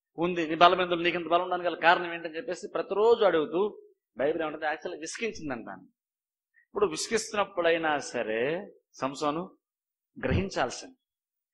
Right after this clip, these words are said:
కానీ విసిగిస్తున్నప్పుడు కూడా సంసోను గ్రహించలేదు. ఎప్పుడైతే విసిగించడం మొ-,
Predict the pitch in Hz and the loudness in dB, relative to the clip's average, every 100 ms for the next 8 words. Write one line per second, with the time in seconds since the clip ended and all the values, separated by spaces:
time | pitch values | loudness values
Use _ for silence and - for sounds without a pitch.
0 | _ - 214 190 196 226 220 240 226 208 | _ -6 -2 0 -2 -2 -2 0 0 2
1 | 220 214 226 208 202 233 226 196 135 - | 0 2 -2 2 2 2 2 2 0 -4
2 | - _ _ _ - - - 226 226 202 | -16 _ _ _ -12 -6 2 4 4 2
3 | 202 220 202 202 196 | -2 -4 -4 2 2